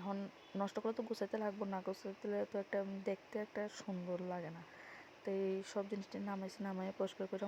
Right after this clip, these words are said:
মোচা টোচা আবার জায়গা রাখলাম। অন দেখি কতটুকু পর্যন্ত থাকে, এ তো ছোট্ট বুঝে না, মানে তাই আর এই জিনিসটা নিয়ে এলোমেলো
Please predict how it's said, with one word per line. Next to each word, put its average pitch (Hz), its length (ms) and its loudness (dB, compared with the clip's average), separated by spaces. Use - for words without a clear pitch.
মোচা 196 300 0
টোচা 208 260 0
আবার 196 220 0
জায়গা 185 180 4
রাখলাম। 180 300 -4
অন 185 80 4
দেখি 196 180 2
কতটুকু 214 340 -2
পর্যন্ত 196 280 4
থাকে, 180 200 2
এ - 80 2
তো 294 140 0
ছোট্ট 214 220 2
বুঝে 190 300 2
না, 190 60 2
মানে 190 160 -2
তাই 185 160 4
আর 180 140 0
এই 185 60 0
জিনিসটা 180 420 -2
নিয়ে 185 180 -2
এলোমেলো 180 300 0